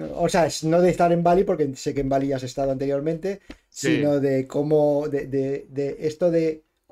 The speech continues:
Speaker 1: no estar puramente de vacaciones, sino que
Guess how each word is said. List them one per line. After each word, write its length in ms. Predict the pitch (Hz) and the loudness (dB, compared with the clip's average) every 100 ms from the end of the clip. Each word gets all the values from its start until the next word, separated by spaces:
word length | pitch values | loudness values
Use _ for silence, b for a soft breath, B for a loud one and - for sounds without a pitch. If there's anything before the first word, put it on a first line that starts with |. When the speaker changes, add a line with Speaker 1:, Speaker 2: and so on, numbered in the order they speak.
| - _ _ _ | -20 _ _ _
Speaker 1:
no 180 | 151 175 | -2 0
estar 320 | 170 180 165 - _ _ _ | 2 2 0 -4 _ _ _
puramente 560 | - 180 175 170 170 170 | -4 2 4 4 2 4
de 80 | 160 | 4
vacaciones, 680 | 160 156 143 143 127 117 - | 4 2 -2 -2 -2 -2 -8
sino 260 | 123 120 | -8 -8
que 200 | 120 120 | -6 -8